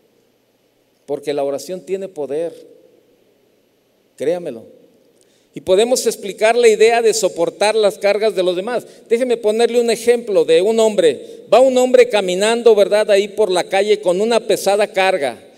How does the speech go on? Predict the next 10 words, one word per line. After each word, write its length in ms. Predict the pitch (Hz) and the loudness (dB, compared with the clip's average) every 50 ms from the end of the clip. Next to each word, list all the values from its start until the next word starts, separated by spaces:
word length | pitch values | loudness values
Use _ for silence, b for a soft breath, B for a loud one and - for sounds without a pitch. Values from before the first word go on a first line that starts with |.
| b b b | b b b
Y 100 | b 165 | b 2
esta 220 | 208 208 220 226 208 | 2 4 2 -2 0
carga 320 | - 214 214 208 202 220 | 0 0 0 0 0 -2
es 100 | 214 - | -2 -4
una, 220 | 214 214 214 220 | -4 -6 -6 -4
es 240 | - - 196 185 - | -2 -2 -2 -2 -2
un 100 | 220 214 | -6 -6
costal 500 | - - 190 - - - 196 202 202 208 | -6 -6 -6 -6 -4 -2 0 0 0 0
de 120 | 190 208 185 | 0 0 2
grano. 440 | 170 196 202 214 220 202 165 120 | 2 0 0 -2 -4 -4 -6 -8